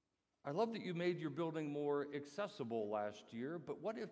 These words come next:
you could help every person with a disability in Brecksville make their home more accessible with ramps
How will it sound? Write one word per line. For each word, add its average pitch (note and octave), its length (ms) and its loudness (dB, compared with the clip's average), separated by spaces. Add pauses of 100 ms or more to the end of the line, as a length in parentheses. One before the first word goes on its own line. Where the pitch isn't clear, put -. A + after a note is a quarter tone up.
(160)
you E3 220 -4 (120)
could C#3+ 220 -4 (680)
help D#3+ 280 -4 (100)
every E3 540 -4 (520)
person D3+ 460 -4
with C3+ 160 -2
a B2 60 0
disability A#2+ 840 -2
in G#2 160 -8
Brecksville A2+ 640 -6 (120)
make G#2+ 340 -6
their G#2+ 160 -2 (100)
home G2+ 280 -8 (140)
more G2 380 -4
accessible - 720 -16 (1700)
with G#2+ 160 -8 (100)
ramps G2 540 -8